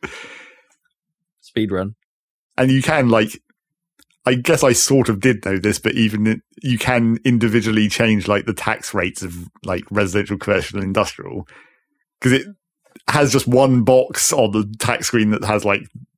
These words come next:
Speaker 2: you know, the tax rate, but you can then click on the detailed view and individually set them per,
Speaker 1: Hmm.
Speaker 2: like, per type. And you can also do that for, like,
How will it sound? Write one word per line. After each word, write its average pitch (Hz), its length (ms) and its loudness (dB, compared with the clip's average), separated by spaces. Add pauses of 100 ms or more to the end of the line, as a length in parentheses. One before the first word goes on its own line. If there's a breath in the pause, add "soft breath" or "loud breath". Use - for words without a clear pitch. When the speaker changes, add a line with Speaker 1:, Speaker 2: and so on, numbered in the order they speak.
(160)
Speaker 2:
you 107 100 2
know, 98 140 0
the 113 100 0
tax - 280 -4
rate, 95 300 -4
but 120 120 -2
you 113 100 -2
can 110 240 2 (300 loud breath)
then 110 240 2
click - 240 0
on 110 180 2
the 110 100 2
detailed 104 480 2
view 107 160 4
and 101 340 -2
individually 107 520 2
set - 220 0
them 107 160 2
per, 95 400 0 (640 soft breath)
Speaker 1:
Hmm. 135 140 -16 (920)
Speaker 2:
like, 92 260 -4
per 104 180 0
type. 101 500 -4 (420)
And 110 120 0
you 110 80 2
can 123 100 0
also 110 260 4
do 104 180 2
that 104 180 -2
for, 98 100 -4
like, 92 400 -4